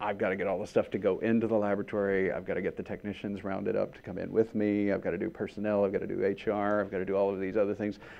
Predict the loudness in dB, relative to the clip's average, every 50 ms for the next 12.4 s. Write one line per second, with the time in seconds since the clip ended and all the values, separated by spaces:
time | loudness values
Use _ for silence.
0 | -8 -4 0 2 2 2 2 0 -6 -6 -6 -2 -2 -2 -2 -2 -4 -6 -6 -6
1 | -4 -4 -6 -2 2 4 4 4 4 2 0 0 2 2 2 2 0 2 2 2
2 | 2 2 0 0 -2 -4 -6 -8 -14 -20 -20 -20 -20 -20 -20 -14 -10 -6 -2 0
3 | 2 2 2 0 -2 -6 -6 -4 -6 -4 -4 -6 -6 -6 -6 -6 -6 -6 -6 -8
4 | -10 -12 -14 -18 -16 -10 -8 -4 -2 -2 -2 -2 -2 -4 -4 -4 -4 -4 -2 -2
5 | -2 -2 -2 -2 -4 -4 -4 -2 -4 -6 -8 -8 -12 -20 -16 -12 -8 -6 -6 -4
6 | -6 -4 -2 2 2 2 2 0 -2 -6 -12 -20 -20 -20 -20 -20 -20 -20 -10 -4
7 | -2 0 0 0 -2 0 2 2 2 4 4 4 4 4 2 2 0 2 2 2
8 | 2 0 0 -4 -4 -2 -2 -2 -2 -4 -4 -2 2 2 4 2 2 2 2 2
9 | 2 2 2 0 -2 -4 -4 -4 -4 -2 -2 -2 -2 -2 -2 -2 -2 -4 -4 -6
10 | -8 -6 -6 -4 -4 -2 -2 -2 -2 -2 -4 -4 -6 -6 -8 -8 -6 -6 -4 -6
11 | -8 -10 -10 -6 -6 -4 -2 -2 -2 -2 -2 -4 -8 -10 -6 -4 -2 -2 -2 -2
12 | -4 -4 -4 -4 -6 -8 -8 -12